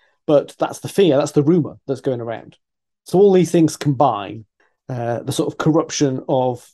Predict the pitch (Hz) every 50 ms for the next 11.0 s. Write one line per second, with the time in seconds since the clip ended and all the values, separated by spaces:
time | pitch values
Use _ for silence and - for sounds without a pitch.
0 | _ _ - 139 139 131 139 135 - - - - 127 - - - - 127 107 113
1 | 117 - - _ _ - 147 135 135 139 135 143 143 135 131 - - - - 147
2 | 139 - - - - 156 151 151 - - 120 - - - - 151 151 135 117 123
3 | 123 110 - _ _ - - - - _ - 151 131 - - 131 123 123 127 135
4 | 135 131 - 135 135 135 131 110 95 120 127 131 139 135 - - 151 143 127 117
5 | - 123 135 - _ _ _ _ _ _ - 143 131 123 120 123 127 - - 139
6 | 202 196 185 156 147 151 165 175 165 - 156 147 135 127 131 147 156 143 139 -
7 | 165 156 151 - 139 76 - 113 113 120 123 120 - 151 151 156 151 - - -
8 | - 160 151 151 131 110 98 117 - - _ _ _ _ _ _ _ _ - 165
9 | 170 170 170 165 151 - 156 139 147 151 143 131 123 - 127 120 113 113 107 -
10 | - - - _ _ _ _ _ _ _ _ - 135 - - 143 131 135 135 139